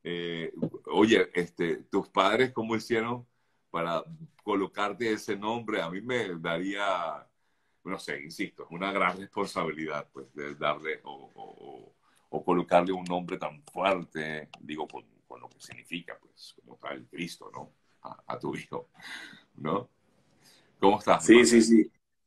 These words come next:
Speaker 2: Bien, bien, bien, gracias a Dios.
Speaker 1: Bueno, Cristo es un tenor venezolano que vive o-, actualmente en, en Chile. Yo quisiera que al principio nos contaras un poco acerca de,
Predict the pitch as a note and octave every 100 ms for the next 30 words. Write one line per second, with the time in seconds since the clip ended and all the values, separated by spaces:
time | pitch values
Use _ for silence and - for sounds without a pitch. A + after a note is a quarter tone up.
0 | _ - D#3+ E3 D#3 D#3+ D#3 C#3+ B2 A#2
1 | C#3 B2 A2+ G#2+ - _ _ _ _ _
2 | _ - - - _ _ - E3 D#3+ -
3 | _ _ _ _ F3 G3 C#4 C4 B3 A#3+
4 | B3+ B3 E3+ C3+ G#3 C#3+ F#2+ D2+ F2 -
5 | D#2+ D#2+ F2+ F#2 F2+ _ - D#2+ E2 D#2+
6 | E2+ E2 F#2+ - E2 D2+ D2 D2 C#2 -
7 | E2 C#2 - D2 - D#2+ G2 - B2 -
8 | - - E2 - F#2 F2 - - C2+ -
9 | E2 - D#2 D#2+ - D2 - E2 C#2+ B1